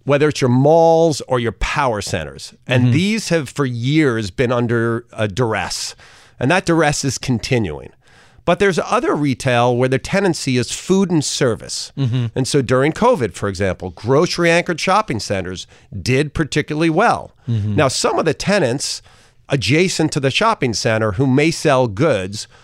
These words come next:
Speaker 1: slowly over time are being disintermediated by the internet.
Speaker 2: Mm-hmm.
Speaker 1: And over long periods of time, that tendency is being reduced or mitigated.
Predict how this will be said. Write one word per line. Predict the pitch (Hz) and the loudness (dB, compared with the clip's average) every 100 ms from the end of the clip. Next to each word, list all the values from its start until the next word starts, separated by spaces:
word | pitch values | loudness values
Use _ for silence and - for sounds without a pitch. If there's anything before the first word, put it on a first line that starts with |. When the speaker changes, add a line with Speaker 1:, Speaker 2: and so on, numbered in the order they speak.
| _ | _
Speaker 1:
slowly | - - 226 240 277 294 233 151 - | -12 -8 0 4 4 4 2 0 2
over | 180 170 139 139 | 4 4 4 -2
time | - 175 151 110 107 107 - - | 0 2 4 2 0 -2 -10 -6
are | 131 | -2
being | 131 156 151 143 | 0 4 4 4
disintermediated | 101 175 - 170 139 123 151 147 113 101 101 101 95 - - | 2 0 2 -2 0 0 0 2 2 2 0 -4 -8 -16 -14
by | 107 131 156 | 0 2 2
the | 131 139 | 2 2
internet. | 143 90 71 - _ 123 | 2 0 -6 -16 _ -4
Speaker 2:
Mm-hmm. | 117 | 0
Speaker 1:
And | 113 107 | 0 2
over | 180 202 202 190 | 4 6 4 4
long | 165 165 156 | 4 4 2
periods | 156 151 131 | 2 2 2
of | - | -4
time, | 180 175 147 120 117 113 - _ | 0 2 4 2 0 -4 -10 _
that | - 170 160 | -2 -2 -2
tendency | - 170 147 123 131 120 120 107 - _ - | 0 2 2 0 -2 -2 -2 -4 -12 _ -2
is | 139 131 113 - - - | 2 2 0 -6 -12 -6
being | 117 131 123 | 0 2 2
reduced | 117 101 135 151 - | 0 0 4 4 2
or | 104 | -2
mitigated. | 113 135 113 87 80 69 | 2 2 2 -2 -6 -10